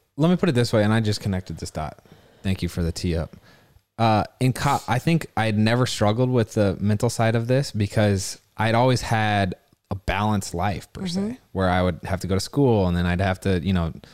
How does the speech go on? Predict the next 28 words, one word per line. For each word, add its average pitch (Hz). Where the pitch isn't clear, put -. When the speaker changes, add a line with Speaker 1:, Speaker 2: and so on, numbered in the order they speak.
Speaker 1:
you're 95
in 98
a 95
dorm, 110
so 92
you 92
have 92
a -
social 113
life, 85
and 90
then 87
you're 92
in 98
college, 110
so 98
there's 95
just 95
whatever 107
activity 101
to 92
do, 113
and 92
it 92
was, 90
it 110
was 107
m-, 113